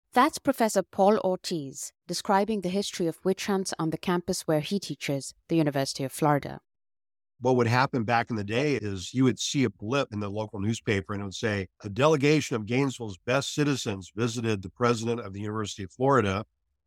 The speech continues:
Speaker 2: and informed him that a faculty member criticized General Lee. The citizens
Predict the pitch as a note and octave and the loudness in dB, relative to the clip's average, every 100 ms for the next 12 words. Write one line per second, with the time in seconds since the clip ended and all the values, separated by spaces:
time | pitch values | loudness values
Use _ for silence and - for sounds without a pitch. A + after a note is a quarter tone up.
0 | _ _ - A2 G#2+ G#2 A2 A2+ G#2+ - | _ _ -10 -4 -2 -2 -6 -8 -8 2
1 | C3 C3+ A#2+ A#2 A2 G#2 G2+ G2 - A#2 | 4 4 4 2 2 -2 -4 -6 0 2
2 | B2+ B2+ G#2 G#2 G2+ - A2+ A2 - G#2 | 2 0 0 -4 -6 -8 -8 -4 2 4
3 | G2+ G2 F2 - F#2+ A2 A2 G#2 G2 B2 | 4 0 -4 -10 -10 -6 -4 -4 -2 0
4 | A2 G2 G2+ G2 - C#3 B2+ B2+ A#2 G2+ | 0 -4 -8 -6 2 4 4 0 0 -2
5 | F#2+ - | -6 -10